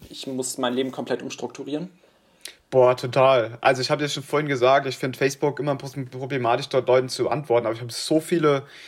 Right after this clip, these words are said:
Speaker 2: ich glaub, mein, also ich hatte locker zweihundert, zweihundert, ich hab locker zweihundert Nachrichten von Leuten aus ganz Deutschland. Da haben mir Obdachlose geschrieben, andere,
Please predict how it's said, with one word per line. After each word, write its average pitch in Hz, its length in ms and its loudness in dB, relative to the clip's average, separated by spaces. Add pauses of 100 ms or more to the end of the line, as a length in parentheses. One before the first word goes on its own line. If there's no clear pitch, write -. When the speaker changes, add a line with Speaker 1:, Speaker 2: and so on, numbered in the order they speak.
(180)
Speaker 2:
ich - 100 -6
glaub, 139 180 6
mein, 135 320 -2
also 123 160 -2
ich 120 100 -2
hatte 120 140 -4
locker 120 500 4
zweihundert, 120 580 2 (200)
zweihundert, 127 480 0
ich 117 80 -8
hab 113 80 -8
locker 139 240 2
zweihundert 135 340 2
Nachrichten 131 480 -2
von 120 160 -8
Leuten 123 320 4
aus 120 180 0
ganz 123 280 0
Deutschland. 120 640 0 (100)
Da 117 160 4
haben 127 140 2
mir 120 100 0
Obdachlose 139 600 -2
geschrieben, 123 500 -4
andere, 120 640 2